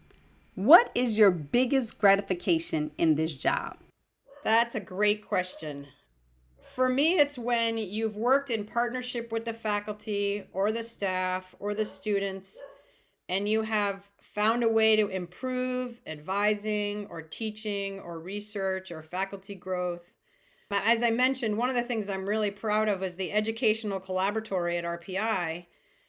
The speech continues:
Speaker 2: and that was a space for testing new classroom technologies. It had a rotating faculty board that shared best practices.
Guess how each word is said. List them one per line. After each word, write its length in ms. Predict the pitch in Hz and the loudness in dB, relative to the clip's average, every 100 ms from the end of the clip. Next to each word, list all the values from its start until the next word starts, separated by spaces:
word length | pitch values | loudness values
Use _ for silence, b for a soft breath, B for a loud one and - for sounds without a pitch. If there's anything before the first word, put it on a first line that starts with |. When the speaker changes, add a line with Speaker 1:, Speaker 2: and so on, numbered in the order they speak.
| _ - | _ -6
Speaker 2:
and 100 | 202 | 2
that 160 | 240 | 4
was 140 | 285 285 | 4 4
a 80 | 285 | -2
space 420 | - 254 254 254 | 0 0 0 -4
for 160 | 208 | -8
testing 560 | - - 214 - 254 254 | -8 -4 -4 -2 -4 -2
new 120 | 254 | -4
classroom 480 | 254 226 226 240 226 | -2 -2 -2 -2 -6
technologies. 1040 | 240 220 214 208 208 190 208 214 208 202 - | -6 -4 -2 0 0 -2 -4 -4 -4 -8 -10
It 100 | 190 | -4
had 140 | 202 | -2
a 80 | 180 | -2
rotating 680 | 170 202 233 247 233 233 226 | 0 0 0 0 -2 0 -4
faculty 520 | - 208 214 214 220 | -4 -4 -4 -8 -8
board 480 | 202 190 185 202 185 | -6 -2 0 0 -2
that 140 | 160 | -6
shared 400 | - 196 196 202 | -6 -2 -2 -2
best 260 | 208 208 - | -4 -4 -6
practices. 840 | 208 190 - 190 190 196 190 - | -6 -6 -8 -10 -8 -8 -8 -14